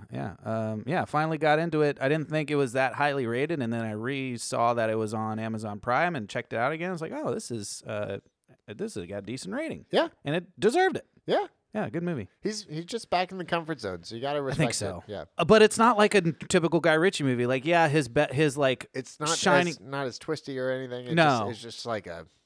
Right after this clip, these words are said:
Speaker 2: But you saw moments of Guy Ritchie, like the whole group, the whole group dialogue. Um, he's always good at talking in groups.
Speaker 1: Yeah.
Speaker 2: Like, he's not good with one-on-one, uh, conversations, but
Speaker 1: Like
Speaker 2: with,
Speaker 1: ex-,
Speaker 2: like,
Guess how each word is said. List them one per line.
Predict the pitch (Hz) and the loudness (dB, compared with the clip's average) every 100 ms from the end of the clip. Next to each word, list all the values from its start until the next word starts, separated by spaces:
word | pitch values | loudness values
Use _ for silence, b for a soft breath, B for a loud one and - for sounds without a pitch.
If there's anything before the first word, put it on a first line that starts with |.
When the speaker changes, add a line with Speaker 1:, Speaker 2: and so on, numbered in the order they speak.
| _ - | _ 2
Speaker 2:
But | 180 | 4
you | 190 | 2
saw | - 185 180 180 | 4 6 8 8
moments | 156 156 147 143 | 6 2 2 -4
of | 123 | 0
Guy | 139 | 2
Ritchie, | 127 131 - 123 | 2 0 -2 -2
like | 120 - | -2 -2
the | 123 | 2
whole | 147 139 | 2 0
group, | 135 147 | -4 -6
the | 123 131 | 0 0
whole | 117 147 | 2 -2
group | 117 131 139 | -2 -6 -4
dialogue. | 123 110 101 92 92 95 _ | 0 0 0 -4 -6 -10 _
Um, | 123 123 110 101 101 | -2 -2 -2 -4 -10
he's | - 156 - | -6 -6 0
always | 135 160 127 | 2 2 2
good | 139 123 | 2 0
at | 101 | 0
talking | 131 117 113 | 0 0 -2
in | 107 | -6
groups. | 107 101 - - _ _ | -8 -10 -12 -16 _ _
Speaker 1:
Yeah. | 123 | -4
Speaker 2:
Like, | 110 - | -4 -8
he's | - 143 127 | -6 -4 0
not | 143 147 | 0 0
good | 160 | 0
with | 156 135 | 0 0
one-on-one, | 135 135 131 127 127 120 110 _ | 0 2 0 0 0 -2 -6 _
uh, | 120 104 | -8 -6
conversations, | - 123 113 - 117 117 147 | -4 -2 -4 -2 -4 -4 -8
but | - 117 107 - _ - | -2 0 0 -6 _ -10
Speaker 1:
Like | 117 | -2
Speaker 2:
with, | 127 | 2
Speaker 1:
ex-, | 147 | 4
Speaker 2:
like, | 131 | 2